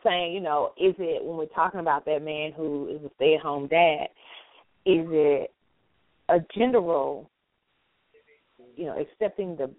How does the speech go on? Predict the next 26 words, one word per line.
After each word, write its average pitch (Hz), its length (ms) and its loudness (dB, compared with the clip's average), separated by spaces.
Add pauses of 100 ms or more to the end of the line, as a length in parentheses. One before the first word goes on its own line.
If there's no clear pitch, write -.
bending 175 360 -2
of 131 160 -8 (100)
gender 185 320 0
roles 139 560 2
that 135 180 2
we're - 100 -2
having 135 360 0
a - 180 -20
problem 147 420 0
with? 127 160 -10 (680)
Or 196 160 4
are 190 120 0
we 180 60 0
just 175 300 -6
being 175 240 -2
discriminatory 156 880 -4 (140)
that 143 180 -2
that 147 180 2
man 156 540 -2
would - 180 -8
much 160 220 -4 (140)
rather 147 500 2 (200)
be 151 120 0
the 135 180 -4
stay-at-home 139 760 -4 (600)
father? 208 380 0